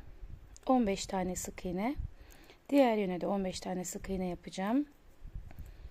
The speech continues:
Buradaki sık iğne sayıları değişebilir. Üzerine yapacağınız modelle alakalı farklılık gösterebilir. Şimdi ben on beş tane sağ tarafa, on beş tane sol tarafa sık iğne yapıyorum. Şimdi on beş tane sık iğnem oldu.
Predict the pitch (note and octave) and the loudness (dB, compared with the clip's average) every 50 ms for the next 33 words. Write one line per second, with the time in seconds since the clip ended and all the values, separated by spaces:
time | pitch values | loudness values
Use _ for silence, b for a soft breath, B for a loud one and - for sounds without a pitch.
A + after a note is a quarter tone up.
0 | B B B B B B B - - D4 D4 D4+ D4 - C4+ - - C4+ B3+ C#4+ | B B B B B B B 2 4 6 6 6 4 2 2 0 0 2 6 8
1 | D4 C#4+ C#4+ C#4 - C#4 C4+ B3+ C4 B3+ C4 - B3+ B3 A#3 - - B3 G#3 A3+ | 8 8 8 8 6 4 6 6 6 4 4 4 4 4 4 2 2 2 2 4
2 | G#3+ G#3+ A3+ A3 - - - A#3+ G#3 G#3+ A#3+ A#3 A3+ A#3 A3+ A3 A3 - A3 - | 4 4 2 2 0 -2 -2 2 4 6 6 6 6 4 2 2 0 -2 -2 0
3 | A3 G#3+ G#3+ G#3+ G#3 F#3+ G3 G#3 G#3 G3+ - G#3+ G#3+ G#3+ G3+ G3 F#3+ F#3+ F#3 F#3 | 0 2 2 2 0 0 0 0 0 2 2 2 4 4 4 4 4 4 2 2
4 | F#3+ F#3+ - - G3+ G3 F#3 F#3 B B B B B B B B B - - - | 0 -2 -2 0 0 0 0 -2 B B B B B B B B B -4 2 4
5 | A3+ G#3+ G#3 - - F#3+ F3+ F#3 F#3 - G#3+ G#3 F#3 - - B3 A#3 A#3+ A#3+ A#3+ | 4 4 4 2 -2 -2 -2 -2 -2 0 0 0 0 0 0 2 2 2 2 0
6 | A#3 A3 B3 C4 - - B B B B B B - - - C#4 C4 G#3+ A3 A3 | 0 0 0 -2 -2 -6 B B B B B B -12 -2 2 2 4 4 2 2
7 | - C4+ C#4 A#3+ G#3+ G3+ - - A3 G3 F#3 F3+ E3+ - - C4+ C#4 - C4 A#3 | 4 4 4 4 4 2 0 0 0 0 0 0 -2 -2 -2 -2 -2 0 0 0
8 | A3+ - - C4 - - C4+ B3+ A#3+ G3+ G3+ F#3 - - G#3 G3+ G#3+ A3+ G#3 - | 2 2 0 0 0 2 2 2 2 2 0 -2 0 0 2 2 2 0 -2 -2
9 | C4+ B3 A3+ - - F#3+ F#3+ F#3 - B3 C4+ C4 B B B B B B B B | -2 -2 -2 0 0 0 0 0 0 0 0 0 B B B B B B B B
10 | - - - - A#3+ - - A3 F#3 F#3 F#3 F#3 F3+ - - F#3 - - F#3+ - | -12 -6 -4 -4 -2 0 2 2 2 2 2 0 -2 -4 -6 -6 -6 -6 -8 -12
11 | - - - - - - - - - - - - - - _ - - - - - | -14 -18 -20 -18 -12 -10 -10 -10 -10 -12 -16 -18 -20 -20 _ -20 -20 -20 -18 -18
12 | - - - - - - b b b b b b b b - - C#4 C#4+ C#4 C4+ | -18 -18 -18 -20 -18 -16 b b b b b b b b 2 6 8 10 10 10
13 | C4+ C4+ B3+ C#4 B3+ - - B3+ B3+ B3+ B3 - - C4+ - - B3+ A#3 A3+ A3+ | 10 8 6 4 2 0 0 2 4 4 2 2 -2 -4 -2 0 2 2 4 4
14 | A3+ A#3+ B3 A#3 G#3+ F#3 E3+ - G#3 A3+ C4+ | 4 4 4 4 2 0 0 0 0 0 0